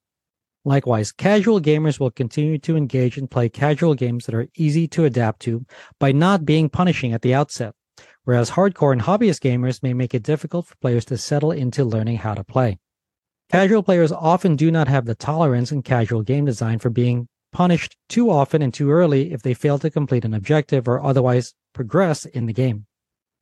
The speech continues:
Therefore, positive feedback is a core component of casual game design in order to first engage players and keep them playing. One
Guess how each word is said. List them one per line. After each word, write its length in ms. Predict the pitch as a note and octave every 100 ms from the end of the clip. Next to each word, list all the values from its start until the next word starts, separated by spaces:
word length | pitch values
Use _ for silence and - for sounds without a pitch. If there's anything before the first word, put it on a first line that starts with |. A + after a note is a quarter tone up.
| _
Therefore, 440 | C#3 C3 C3 B2+ A2+
positive 520 | - E3 F#3 G3+ F#3
feedback 500 | F3 D3 B2+ C3 C3+
is 140 | A#2
a 120 | A#2+ -
core 320 | - - E3+
component 520 | F#3 G3 E3 C#3 C3 B2+
of 100 | -
casual 460 | - B2+ A#2+ B2
game 200 | A2 E3
design 320 | D#3 B2 A#2+
in 140 | B2 C#3
order 260 | D#3+ C#3 D3+
to 140 | -
first 280 | - C#3 B2
engage 380 | B2+ A2+ A2 -
players 400 | - D#3 C#3+ - - - _
and 160 | C#3 -
keep 320 | - F#3+ -
them 260 | B2+ B2
playing. 380 | A#2 C3+ A#2 G2 _ _ _ _ _ _ _
One 300 | E3 A3 C4+